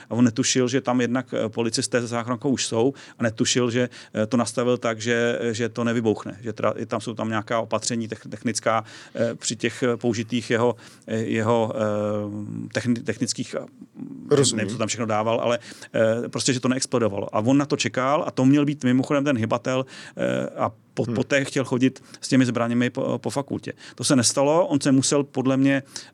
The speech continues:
Speaker 1: motivovat jinak, musel změnit opravdu mo-, modus operandi a to je, eh, to je ta klíčová věc. Mi-, mimochodem to bylo věc, kterou, kdy on možná čekal, že tam něco se s-, nastane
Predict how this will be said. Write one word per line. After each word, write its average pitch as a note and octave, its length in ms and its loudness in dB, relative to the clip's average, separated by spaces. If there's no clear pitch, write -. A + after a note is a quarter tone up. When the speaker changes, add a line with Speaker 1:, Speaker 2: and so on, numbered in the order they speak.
Speaker 1:
motivovat C#3 580 4
jinak, B2 420 0
musel B2+ 300 2
změnit B2+ 380 0
opravdu B2 320 0
mo-, C3 380 -4
modus B2+ 300 -2
operandi B2 540 0
a A#2+ 60 -4
to C3 220 2
je, C3 320 2
eh, A#2+ 40 0
to B2+ 100 -2
je B2 60 2
ta B2+ 80 -4
klíčová B2+ 360 0
věc. C3+ 220 0
Mi-, B2+ 220 4
mimochodem C3 540 2
to C3 140 0
bylo C3 300 2
věc, B2+ 200 0
kterou, C3+ 280 0
kdy - 360 -2
on C3+ 120 6
možná C3+ 260 0
čekal, C3 580 0
že B2 140 -6
tam B2+ 180 -4
něco C3 180 -4
se C#3 140 -8
s-, - 120 -12
nastane A#2 560 -2